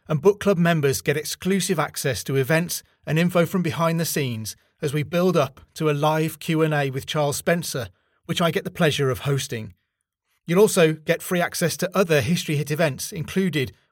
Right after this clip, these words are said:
with your book club membership, as if you needed any other reason to sign up.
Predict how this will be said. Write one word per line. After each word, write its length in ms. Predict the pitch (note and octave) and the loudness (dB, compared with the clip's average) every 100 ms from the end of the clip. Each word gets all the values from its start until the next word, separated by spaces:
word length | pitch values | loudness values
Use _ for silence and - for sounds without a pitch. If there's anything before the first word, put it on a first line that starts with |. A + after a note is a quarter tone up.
| - | -8
with 140 | D3 | -2
your 120 | D3+ | 0
book 280 | D3 E3 - | -2 -8 -8
club 240 | - C3+ | -4 -2
membership, 600 | B2+ D#3 E3 C3 - A2+ _ _ _ - | 0 0 0 -2 -6 -10 _ _ _ -4
as 100 | E3 | -2
if 140 | F#3+ | 0
you 80 | G3+ | 0
needed 320 | F#3 D#3+ D#3 - | 0 0 -4 -4
any 320 | G#3 G3+ E3+ | 0 2 2
other 180 | D#3 D3+ | 2 2
reason 400 | D3 D#3 C3 A#2 | 2 0 0 -6
to 120 | F#2+ | -6
sign 340 | - D#3 C3+ C3+ | -4 -2 -2 -2
up. 240 | A#2+ - | -6 -10